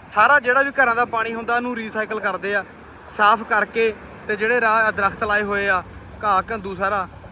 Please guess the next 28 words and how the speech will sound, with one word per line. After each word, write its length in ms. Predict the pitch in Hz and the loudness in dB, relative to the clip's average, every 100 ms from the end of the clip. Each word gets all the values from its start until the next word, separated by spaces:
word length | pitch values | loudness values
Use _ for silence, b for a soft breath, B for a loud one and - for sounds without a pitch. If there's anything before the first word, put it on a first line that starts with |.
| - | -10
ਇਹਨਾਂ 240 | 208 247 269 | -4 0 0
ਨੂੰ 120 | 247 | 0
ਪਾਉਂਦੇ 300 | 185 151 147 | -4 -6 -6
ਆ 40 | |
ਇਹ। 160 | 139 131 123 - - - | -6 -8 -16 -18 -20 -8
ਗੰਦਾ 260 | 190 196 226 | -4 0 0
ਪਾਣੀ 220 | 220 220 | 0 -4
ਕਿਸੇ 260 | 220 220 240 | -4 -4 -4
ਵੀ 80 | 226 | -4
ਖੁੱਲ੍ਹੇ 260 | 226 233 | -4 -2
ਤੌਰ 160 | 233 214 | -2 -4
'ਤੇ 140 | 202 | -6
ਸਿੱਟਦੇ 360 | 190 196 190 196 | -8 -6 -4 -4
ਨਹੀਂ। 100 | 135 - - - - | -6 -12 -14 -12 0
ਆਹ 240 | 262 285 | 2 4
ਸਾਹਮਣੇ 340 | 262 254 285 285 | 4 2 2 0
ਜਿਹੜੇ 160 | 277 | 0
ਦੋ 160 | 262 254 | 0 0
ਟਾਵਰ 380 | 254 220 233 240 | 2 0 2 0
ਆ, 120 | 220 - - - - | -2 -8 -16 -14 -6
ਉਹ 120 | 240 | -2
ਐਂ 60 | 247 | -2
ਟੇਢੇ 320 | 240 247 277 | -2 -2 -2
ਬਿੰਡੇ, 320 | 240 226 226 - - | -2 -2 -4 -4 -8
ਟੇਢੇ 240 | 226 247 | -4 -4
ਬਿੰਗੇ 300 | 247 233 226 | -4 -4 -4
ਜਿਹੇ 140 | 220 | 0
ਆ, 100 | 214 | -2